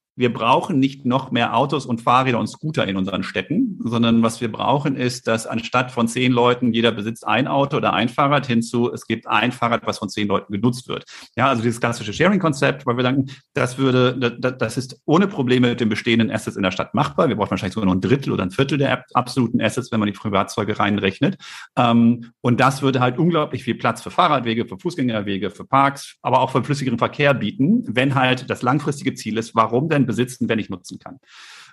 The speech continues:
Ähm, und in dem Zusammenhang haben wir uns natürlich auch überlegt, wir waren eine ursprüngliche Taxi-App und haben wirklich nur Taxenvermittlung gemacht, weil das halt vom Use Case klasse war und auch wenig andere Angebote außer dem öffentlichen Nahverkehr eigentlich gab als Mobilitätsdienstleister in Städten.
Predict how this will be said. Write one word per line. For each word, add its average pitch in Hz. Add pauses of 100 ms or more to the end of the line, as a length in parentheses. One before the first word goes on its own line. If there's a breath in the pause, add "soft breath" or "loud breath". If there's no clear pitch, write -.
(120)
Ähm, 131
und 131
in 123
dem 165
Zusammenhang 185 (200)
haben -
wir 175
uns 165
natürlich 147
auch 139
überlegt, 151
wir 131
waren 139
eine 156
ursprüngliche 131
Taxi-App 180
und 127
haben 117
wirklich 135
nur 180
Taxenvermittlung 104
gemacht, 107
weil 123
das 117
halt 117
vom 107
Use 143
Case -
klasse 117
war 254
und 196
auch -
wenig 123
andere 147
Angebote 139
außer 127
dem 120
öffentlichen 117
Nahverkehr 120
eigentlich -
gab 117
als 101
Mobilitätsdienstleister 101
in -
Städten. -